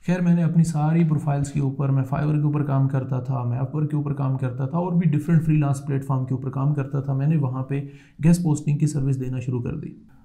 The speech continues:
देखते ही देखते मुझे एक company ने reach किया और उसने मुझे एक करोड़ रुपये का ऑर्डर कर दिया, जो कि guest posting के लिए था। वो ऑर्डर मैंने almost एक साल के अंदर complete करना था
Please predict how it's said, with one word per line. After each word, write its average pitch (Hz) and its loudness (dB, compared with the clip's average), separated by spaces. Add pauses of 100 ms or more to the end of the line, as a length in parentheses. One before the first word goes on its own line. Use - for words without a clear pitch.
देखते 170 2
ही 214 0
देखते 170 0
मुझे 147 4
एक 151 -2
company 156 4
ने 139 4
reach 147 2
किया 139 -2
और 139 0
उसने 147 0
मुझे 143 0
एक 151 2
करोड़ 131 -4
रुपये 120 -6
का 123 -4
ऑर्डर 120 -2
कर 120 -4
दिया, 127 -4
जो 131 -4
कि 135 -4
guest 127 -4
posting 120 -4
के 120 -6
लिए 127 -6
था। - -12 (760)
वो 180 4
ऑर्डर 190 0
मैंने 165 6
almost 156 2
एक 156 2
साल 147 -2
के 135 0
अंदर 131 0
complete 135 0
करना 139 0
था 143 -4